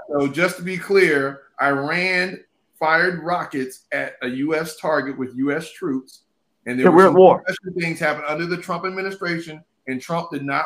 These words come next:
Speaker 1: respond. So don't give me any crap about this wouldn't happen under Trump.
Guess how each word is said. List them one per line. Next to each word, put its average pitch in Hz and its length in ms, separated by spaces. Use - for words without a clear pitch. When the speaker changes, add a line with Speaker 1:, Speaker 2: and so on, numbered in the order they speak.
Speaker 1:
respond. 151 560
So 113 80
don't 170 240
give 175 140
me 170 200
any 180 140
crap 156 420
about 135 440
this 143 160
wouldn't 143 240
happen 131 320
under 120 200
Trump. 131 300